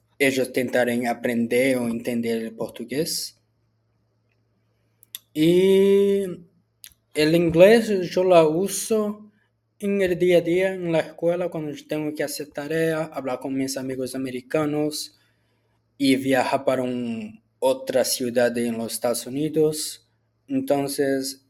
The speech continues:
yo uso el, el inglés ma-, mucho también, pero yo también uso el portugués,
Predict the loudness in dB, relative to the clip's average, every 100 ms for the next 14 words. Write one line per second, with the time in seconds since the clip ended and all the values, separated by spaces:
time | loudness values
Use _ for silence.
0 | -4 4 4 4 6 6 6 4 -2 0
1 | 2 2 2 0 -6 -4 -4 -6 -10 -6
2 | -2 -2 -2 -4 -2 0 0 0 -4 -8
3 | _ _ _ -2 2 2 0 -2 0 0
4 | 0 0 -2 -2 -4 -4 -2 -2 -4 -8
5 | -10 -8 -10 -12